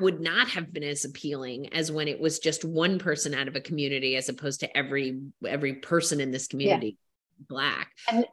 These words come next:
Speaker 1: But
Speaker 2: then as we all, we all travel so much, you'd be, like you said, we'd be seeing so many.
Speaker 1: Right.
Speaker 2: It's not like we live in a little village and we, everyone knows who just died. It's like, no, we're, we're traveling, we're everywhere.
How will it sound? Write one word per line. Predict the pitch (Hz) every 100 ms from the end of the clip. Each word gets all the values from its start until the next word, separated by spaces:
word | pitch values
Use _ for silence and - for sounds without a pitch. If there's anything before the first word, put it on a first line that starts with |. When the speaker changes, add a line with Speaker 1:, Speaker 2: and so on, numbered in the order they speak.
| 240
Speaker 1:
But | 220
Speaker 2:
then | 233
as | 233 233
we | 202 226
all, | 220 220 226
we | 220 220
all | 214
travel | 208 214 208 196
so | - 196
much, | 185 262 165 -
you'd | 208 185
be, | 214 185 -
like | 185 180
you | 190
said, | 240 185 175
we'd | 220
be | 220 240
seeing | 254 247
so | - 226
many. | 220 262 226 190 - -
Speaker 1:
Right. | -
Speaker 2:
It's | - -
not | 226 262
like | 208
we | 214
live | 196
in | 180
a | 185
little | 170 170
village | 156 170 165
and | 175
we, | 165
everyone | 202 170 170 165
knows | 160 151
who | 175
just | 180 170 -
died. | 180 156 208
It's | 185 214
like, | 190
no, | 247
we're, | 220 277 - - -
we're | 220
traveling, | 262 233 226 214 156 -
we're | 185 202
everywhere. | - 185 175 131 85